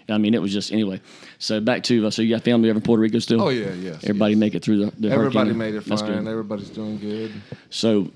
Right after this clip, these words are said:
Speaker 1: so I guess over there, what is there to do in Puerto Rico? I mean, I've never been there, so I'm just asking, like, what is the, uh, like, what did your parents do over there? Like, so I guess, do you fish all the time over there? Or is there,
Speaker 2: Oh,
Speaker 1: like,
Speaker 2: my
Speaker 1: what's the economy over there, I guess?
Speaker 2: Uh, when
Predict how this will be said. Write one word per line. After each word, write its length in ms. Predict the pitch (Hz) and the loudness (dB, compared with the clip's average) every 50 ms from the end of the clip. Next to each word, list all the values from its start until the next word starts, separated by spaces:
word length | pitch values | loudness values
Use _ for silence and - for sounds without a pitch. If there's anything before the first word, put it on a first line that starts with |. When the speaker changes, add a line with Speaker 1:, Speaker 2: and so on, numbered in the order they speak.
| - 65 | -8 -8
Speaker 1:
so 220 | - - 104 101 | -4 -2 0 0
I 40 | 101 | 0
guess 180 | 104 107 110 - | 0 0 -2 0
over 180 | - 113 95 95 | -2 -2 0 2
there, 360 | 95 117 120 110 95 98 107 104 - - - - _ _ _ _ _ _ _ _ _ _ _ _ _ _ _ _ _ _ _ _ _ _ _ _ _ _ _ _ | 4 4 4 4 4 2 -2 -4 -8 -16 -20 -20 _ _ _ _ _ _ _ _ _ _ _ _ _ _ _ _ _ _ _ _ _ _ _ _ _ _ _ _
what 100 | 127 135 | 2 2
is 60 | 143 147 | 4 4
there 100 | 147 120 | 4 4
to 80 | 107 | 4
do 60 | 110 | 4
in 80 | 117 101 | 2 4
Puerto 160 | 82 101 107 | 2 2 2
Rico? 240 | 107 104 98 - 101 | 2 2 2 2 0
I 20 | |
mean, 160 | 101 104 98 90 | 0 0 0 -2
I've 140 | - 104 117 | -4 0 2
never 160 | 131 123 120 | 2 2 4
been 180 | 110 120 120 117 | 4 4 6 6
there, 120 | 120 117 | 4 4
so 100 | 117 - | 4 2
I'm 60 | 110 107 | 2 2
just 140 | 101 98 | 2 0
asking, 340 | 104 107 104 104 - 113 110 | 0 0 0 0 0 0 2
like, 140 | 107 104 92 | 2 2 2
what 120 | 104 113 | 2 0
is 100 | 113 104 101 | 0 0 -2
the, 180 | 104 104 107 104 | -4 -4 -2 -2
uh, 380 | 101 98 98 98 98 95 92 92 - - _ _ _ _ _ _ _ _ _ _ _ _ - | -2 -2 0 0 -2 -2 -4 -8 -12 -16 _ _ _ _ _ _ _ _ _ _ _ _ -10
like, 100 | - 101 | -4 0
what 80 | 107 120 | 0 2
did 60 | 113 | 2
your 60 | 107 | 2
parents 260 | 95 98 107 117 110 98 | 2 2 2 2 2 2
do 120 | 117 120 | 2 0
over 100 | 110 110 | 2 2
there? 180 | 117 117 120 117 | 2 2 2 0
Like, 160 | 110 95 95 | 0 -2 -2
so 100 | - 98 | -4 -2
I 40 | 104 | -2
guess, 160 | 104 98 98 | -2 -2 0
do 80 | 107 | 0
you 80 | 113 101 | 0 2
fish 200 | - 117 107 - | 2 0 0 0
all 120 | 117 110 | -2 -2
the 40 | 107 | -2
time 180 | - 110 120 127 | -2 0 0 0
over 140 | 135 127 127 | 0 0 0
there? 160 | 127 143 151 | 0 0 0
Or 20 | |
is 60 | 139 | 0
there, 280 | 104 95 110 104 104 101 | 0 0 -2 0 0 0
Speaker 2:
Oh, 40 | 101 | 0
Speaker 1:
like, 80 | 98 | 0
Speaker 2:
my 80 | 135 139 | 0 -2
Speaker 1:
what's 140 | 120 113 - | -2 -2 -2
the 60 | 110 | -4
economy 340 | 92 - 107 110 110 104 98 | -2 0 0 2 2 2 0
over 60 | 95 | 0
there, 120 | 98 95 90 | 0 -2 -2
I 20 | |
guess? 340 | 95 95 92 98 104 - 131 | -2 -4 -4 -6 -6 -8 -8
Speaker 2:
Uh, 100 | 123 120 | -8 -6
when 300 | 113 117 117 117 110 92 | -6 -4 -4 -6 -8 -10